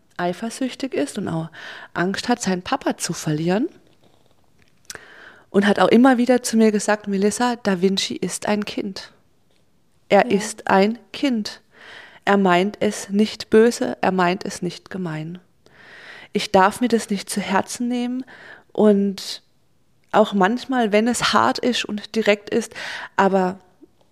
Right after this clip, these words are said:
Speaker 1: das sind Kinder und ich soll mich in seine Lage versetzen, dann kann ich ihn irgendwann verstehen.“ Und dann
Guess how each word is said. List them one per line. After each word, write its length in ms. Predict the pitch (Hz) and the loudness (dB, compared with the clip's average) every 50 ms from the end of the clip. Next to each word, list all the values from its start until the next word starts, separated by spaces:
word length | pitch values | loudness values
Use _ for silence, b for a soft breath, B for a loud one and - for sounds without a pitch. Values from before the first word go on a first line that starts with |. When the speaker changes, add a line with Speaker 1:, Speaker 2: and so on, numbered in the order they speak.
| _ _ _ _ _ _ _ - | _ _ _ _ _ _ _ -2
Speaker 1:
das 220 | 202 185 180 - | -2 -2 0 0
sind 220 | - 208 208 208 | 0 0 0 -2
Kinder 320 | - - 233 233 240 277 226 | -2 -2 -2 0 2 2 2
und 80 | 196 | 0
ich 240 | 190 185 185 - - - 196 190 | 0 -2 -6 -10 -10 -10 -10 -6
soll 200 | - - 214 196 196 | 2 4 4 6 6
mich 180 | 208 220 - | 4 0 -2
in 100 | - 208 | -4 -6
seine 400 | 202 - - 190 180 190 202 214 | -2 2 2 4 4 4 2 2
Lage 580 | 214 202 190 175 175 185 220 214 262 262 262 247 - | 4 4 4 4 4 4 2 2 0 -2 -2 -4 -6
versetzen, 560 | - - 240 - - 240 233 - - 240 233 | -8 -8 -6 -4 -4 -6 -6 -6 -6 -4 -2
dann 240 | 226 214 208 202 - - - _ | -2 -2 -2 -4 -6 -12 -14 _
kann 240 | - - 208 202 208 | -4 -2 -2 -2 -2
ich 140 | 214 - - | -4 -6 -6
ihn 120 | 208 - | -8 -6
irgendwann 640 | - 185 190 190 196 208 208 196 196 190 190 190 196 190 B B B B B B B B | -4 -2 -2 -2 -2 -2 -4 -4 -4 -4 -4 -6 -8 -10 B B B B B B B B
verstehen.“ 540 | - - 196 185 - - - 190 196 208 233 | -4 -2 -2 -2 -2 0 2 4 4 4 4
Und 100 | 233 214 | 2 2
dann 260 | 208 190 196 208 202 | 0 0 -2 -4 -6